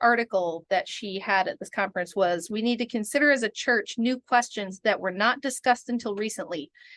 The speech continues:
In relation to sexuality, this will invite us to ask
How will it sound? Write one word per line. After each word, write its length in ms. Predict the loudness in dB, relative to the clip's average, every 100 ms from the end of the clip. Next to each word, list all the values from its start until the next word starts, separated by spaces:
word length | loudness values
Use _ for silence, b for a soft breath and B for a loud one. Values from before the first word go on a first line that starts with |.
| B
In 100 | -2
relation 440 | 0 2 2 0 -4
to 60 |
sexuality, 680 | 0 -2 0 2 4 4 0
this 240 | -2 -4
will 280 | 0 2 2
invite 440 | 0 0 4 4 4
us 160 | 0
to 120 | -6 0
ask 280 | 2 0